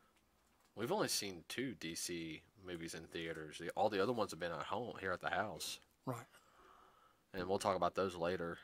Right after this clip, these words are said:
Speaker 1: Um, the first one, of course, is Man of Steel, which I'll pull up all the information. I should have, I should have had it written down right here. That's, that's actually my fault. But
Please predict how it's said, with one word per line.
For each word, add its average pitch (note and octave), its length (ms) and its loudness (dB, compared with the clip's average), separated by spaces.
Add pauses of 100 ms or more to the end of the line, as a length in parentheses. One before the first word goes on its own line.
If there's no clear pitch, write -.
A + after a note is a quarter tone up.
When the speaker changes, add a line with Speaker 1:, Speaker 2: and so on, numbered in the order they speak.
(920)
Speaker 1:
Um, E2+ 500 6
the E2+ 100 -6
first D3+ 320 8
one, B2 360 6
of F#2+ 120 0
course, G2+ 600 4
is F2+ 560 -2 (480)
Man E2+ 280 0
of B2+ 100 4
Steel, F2 520 0 (680)
which D#2 560 -6
I'll D#2 160 -4
pull F2+ 100 -4
up F2 100 -6
all F2 120 0
the F2 120 -2
information. F2 340 -6
I F2 60 -2
should - 240 -4
have, - 180 -6
I - 80 -12
should - 220 -6
have - 80 -6
had D#2+ 80 -10
it C#2+ 140 -16
written C#2+ 220 -12
down D2 120 -10 (100)
right D2 120 -10
here. D#2+ 180 -8
That's, D#2+ 240 -8
that's - 260 -10
actually - 320 -8
my D2+ 160 -8
fault. D#2+ 300 -10 (640)
But A2+ 320 12